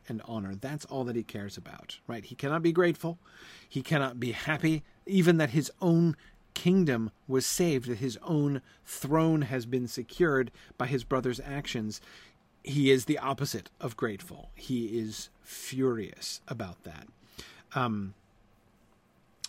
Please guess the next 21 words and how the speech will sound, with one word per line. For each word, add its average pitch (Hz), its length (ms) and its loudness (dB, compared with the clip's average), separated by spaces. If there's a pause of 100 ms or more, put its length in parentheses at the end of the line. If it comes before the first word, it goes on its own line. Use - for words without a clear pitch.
(520)
uh, 101 420 -2 (1000)
yeah. 95 280 -6 (1000)
Uh, 131 240 2
David, 180 340 6
yeah, 160 480 2
a, 196 60 -6
a 202 40 -2
rather 180 280 6
large 160 300 4
Saracen 160 440 4
invasion 139 460 2
force 127 260 -2
just - 180 -8
happened 135 260 0
to 123 60 0
land 127 240 0
on 123 100 0
the 123 60 -4
Cornish 117 380 -4
coast. - 380 -8
Yeah, 285 160 0